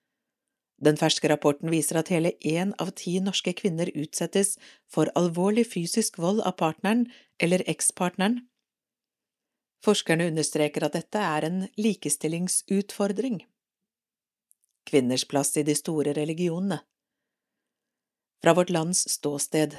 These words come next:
behøver vi ikke bevege oss langt for å finne områder der kvinner mangler rettigheter. I alle de store religionene er det en rekke kjønnsdiskriminerende ordninger og praksiser. Noen av dem er teologisk fundert,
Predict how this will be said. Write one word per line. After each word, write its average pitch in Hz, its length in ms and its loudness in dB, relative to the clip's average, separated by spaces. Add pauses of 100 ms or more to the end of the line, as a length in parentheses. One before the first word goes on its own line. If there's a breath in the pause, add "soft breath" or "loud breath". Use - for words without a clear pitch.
(120)
behøver 160 400 0
vi 160 100 2
ikke 180 160 -6
bevege 160 320 0
oss 165 160 -2
langt 180 300 0
for 151 160 0
å - 20 0
finne 160 300 -2
områder 165 480 -2 (400 loud breath)
der 156 160 2
kvinner 160 480 -2
mangler 165 480 -2
rettigheter. 180 560 0 (800)
I 175 160 4
alle 190 240 2
de 208 160 2
store 165 380 0
religionene 151 580 0
er 151 160 0
det 165 80 0
en 190 160 0
rekke - 320 -4
kjønnsdiskriminerende 160 1120 -2
ordninger 175 480 0 (320 loud breath)
og 196 100 0
praksiser. 202 540 0 (920)
Noen 147 240 2
av 131 80 0
dem 170 160 2
er 131 240 2
teologisk 147 640 2
fundert, 170 460 -2